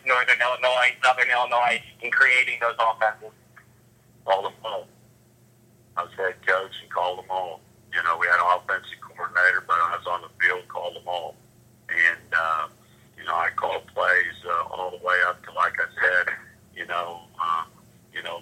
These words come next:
Speaker 2: Minnesota was, as we got there, it became a lot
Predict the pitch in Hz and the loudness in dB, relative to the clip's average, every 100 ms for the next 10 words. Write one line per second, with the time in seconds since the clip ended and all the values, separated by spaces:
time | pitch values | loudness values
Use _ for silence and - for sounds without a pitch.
0 | - 98 95 - 92 95 92 - 92 - | -6 -4 -4 -2 -2 -2 -4 -8 -12 -14
1 | - - - _ - 92 90 - - 92 | -18 -20 -20 _ -4 -4 -6 -12 0 2
2 | 95 92 - 98 95 95 - - 92 92 | 2 0 -2 -2 -2 -2 -4 -2 -2 -2
3 | 90 90 | -2 -2